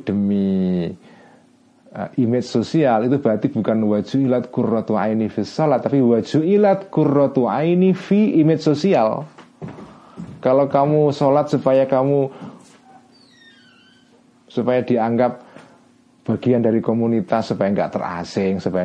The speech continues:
nggak merasa ter-, eh, teralienasi, ya. Supaya, ya, kalau nggak ikut bareng-bareng sholat kan nanti nggak dianggap sebagai bagian dari kelompok. Nah, berarti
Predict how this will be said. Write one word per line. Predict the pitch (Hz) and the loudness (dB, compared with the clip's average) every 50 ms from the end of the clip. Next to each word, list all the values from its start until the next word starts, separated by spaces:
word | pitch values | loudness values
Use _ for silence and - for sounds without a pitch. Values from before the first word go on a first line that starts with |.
| 90 | -2
nggak | 85 85 85 85 | -2 -4 -4 -4
merasa | 85 85 85 85 - 90 85 82 82 85 85 87 92 - - _ - - - _ - - | -4 -4 -6 -6 -6 -4 -2 -2 -2 -4 -6 -8 -10 -14 -20 _ -20 -20 -20 _ -10 -8
ter-, | 95 87 87 85 85 82 87 90 - - - - - - - _ _ _ _ _ - - | -6 -6 -4 -4 -6 -6 -8 -10 -14 -20 -20 -20 -20 -20 -20 _ _ _ _ _ -16 -12
eh, | 87 85 82 80 80 80 80 78 78 78 78 - | -10 -10 -8 -8 -8 -8 -8 -6 -6 -8 -8 -8
teralienasi, | - 101 85 80 80 78 82 80 80 80 76 69 69 - - - 82 80 80 82 80 76 69 - | -8 -6 -6 -4 -4 -4 -4 -4 -4 -6 -8 -8 -10 -12 -10 -8 -8 -6 -6 -6 -6 -6 -8 -10
ya. | - - - | -14 -16 -18
Supaya, | - - - 101 78 78 78 73 78 80 82 - - - - - - - _ _ _ _ _ _ - - - | -20 -18 -12 -8 -6 -4 -4 -4 -6 -8 -10 -12 -20 -20 -20 -20 -20 -20 _ _ _ _ _ _ -20 -14 -10
ya, | - - - 57 - - | -8 -6 -4 -4 -4 -2
kalau | - 92 90 90 87 | -2 -2 -2 -2 -2
nggak | 85 85 - - - - _ _ _ - - - - - - - | -2 -4 -4 -6 -12 -20 _ _ _ -20 -20 -20 -20 -20 -16 -10
ikut | - 95 92 - 107 101 - - | -10 -8 -6 -4 -6 -6 -6 -6
bareng-bareng | 92 87 87 87 - 90 87 90 90 | -6 -6 -6 -6 -6 -6 -6 -6 -6
sholat | 90 - 92 87 98 95 - | -6 -4 -4 -4 -4 -4 -4
kan | - 98 98 | -4 -4 -2
nanti | 95 90 87 85 82 101 95 87 | -2 -4 -4 -4 -4 -4 -4 -2
nggak | 87 80 78 - - | -4 -4 -6 -6 -6
dianggap | 104 92 87 87 92 92 | -6 -4 -4 -4 -4 -6
sebagai | - - - - 82 87 80 | -6 -8 -10 -8 -6 -8 -8
bagian | - - 90 82 90 92 90 85 | -6 -8 -8 -6 -4 -4 -4 -4
dari | 85 87 87 | -6 -6 -4
kelompok. | - 90 85 82 85 85 87 101 110 | -4 -4 -4 -4 -4 -2 -2 -2 0
Nah, | 123 127 113 95 - | 0 0 0 0 -2
berarti | - 110 104 - - 185 170 | -2 -2 -2 2 2 0 0